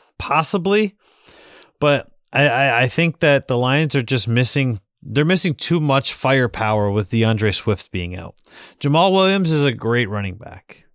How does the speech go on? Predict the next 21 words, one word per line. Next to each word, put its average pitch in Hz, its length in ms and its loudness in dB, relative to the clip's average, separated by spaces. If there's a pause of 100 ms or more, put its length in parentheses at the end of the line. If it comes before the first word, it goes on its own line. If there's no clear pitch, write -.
(160)
Don't 117 160 0
get 131 120 2
me 131 80 4
wrong, 92 420 0
but 123 140 2
he's 131 180 2
not 123 240 2
DeAndre 110 420 0
Swift. - 420 -4
He's 110 220 -2
not 117 260 0
as 113 120 2
elusive 110 560 2
as 92 140 -2
DeAndre 90 380 -4
Swift - 320 -6
is. - 200 -14
He's 98 160 -8
not 117 160 -2
as 107 140 -2
good 117 280 2